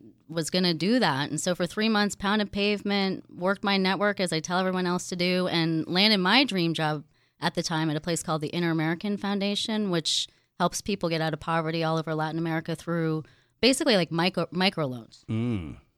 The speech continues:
Speaker 2: Mm-hmm. And you worked in El Salvador, I guess, or Guatemala, all those places, huh?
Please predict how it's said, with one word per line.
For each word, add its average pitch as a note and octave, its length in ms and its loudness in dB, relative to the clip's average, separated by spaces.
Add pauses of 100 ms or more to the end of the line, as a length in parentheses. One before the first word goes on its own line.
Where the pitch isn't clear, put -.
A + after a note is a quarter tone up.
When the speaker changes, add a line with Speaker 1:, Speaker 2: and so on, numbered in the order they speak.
(200)
Speaker 2:
Mm-hmm. G2+ 480 0 (760)
And F#2+ 100 -2
you F#2+ 80 0
worked G#2 180 -4
in F2+ 120 -2
El E2 80 -6
Salvador, A#2+ 540 -6
I C3 40 -8
guess, C3+ 380 -8
or D#2+ 240 -8 (400)
Guatemala, F#2 500 -6
all G#2 140 -8
those F#2 180 -8
places, D2+ 400 -10
huh? E2+ 160 -8